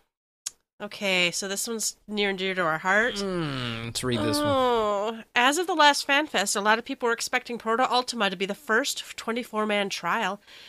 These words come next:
Speaker 1: Instead, it was just put into the raid content. Were there plans for it to be a separate trial? If so, why did it change?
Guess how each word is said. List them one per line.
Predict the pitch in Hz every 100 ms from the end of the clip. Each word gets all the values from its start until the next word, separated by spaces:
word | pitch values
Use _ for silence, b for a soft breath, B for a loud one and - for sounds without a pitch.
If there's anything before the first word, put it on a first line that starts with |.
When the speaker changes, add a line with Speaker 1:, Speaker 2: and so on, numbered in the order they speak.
| B B
Speaker 1:
Instead, | 254 - 254 247
it |
was | 226 220
just | - 220 -
put | 214 -
into | 214 208
the | 185
raid | 170 165 -
content. | 170 170 175 170 -
Were | 202 202
there |
plans | 233 247 247 247
for | 240
it | -
to | 214
be |
a | 220
separate | - 269 -
trial? | - 269 269 262
If | 226 262 - -
so, | - 240 226
why | 185 170
did | 175 175
it | 180
change? | - 240 175 -